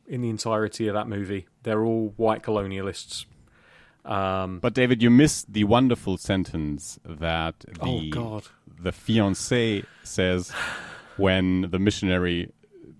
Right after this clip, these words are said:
Speaker 2: tells him that, "Well, your wife was buried, but she's up and walking, so she's not really dead." And then the fiancé says, "You mean she's alive and with the natives? That's even worse."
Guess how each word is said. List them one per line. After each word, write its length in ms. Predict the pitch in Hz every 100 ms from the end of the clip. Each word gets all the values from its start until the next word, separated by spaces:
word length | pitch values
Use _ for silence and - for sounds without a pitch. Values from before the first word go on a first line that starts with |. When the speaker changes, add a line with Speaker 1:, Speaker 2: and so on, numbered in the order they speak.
| -
Speaker 2:
tells 340 | 98 95 85
him 340 | 92 90 82 82
that, 380 | 85 82 80
"Well, 420 | 80 98 95 95 - _ _ _ _ _ _ _ _
your 200 | 107 131
wife 300 | 175 196 -
was 140 | 117 87
buried, 540 | 90 113 85 76 78 - _ _ _ _ _ _ _ -
but 320 | 107 98 - _
she's 260 | _ - 98
up 160 | 120 -
and 180 | 85
walking, 480 | 82 92 98 87 82
so 200 | - 92
she's 240 | - 110 101
not 180 | 113 -
really 240 | 95 87
dead." 420 | 82 101 92 80 -
And 140 | 95 98
then 160 | 98
the 80 | 95
fiancé 440 | - 101 95 101
says, 340 | 92 101 92 - _ _ _ _
"You 120 | 98
mean 320 | 104 113 107 -
she's 280 | - - 95
alive 520 | 95 107 131 156 - _
and 140 | 113
with 200 | 98 135
the 80 | 127
natives? 480 | 113 120 147 160 -
That's 240 | - 131 -
even 260 | 156 151
worse." 520 | 131 185 139 - -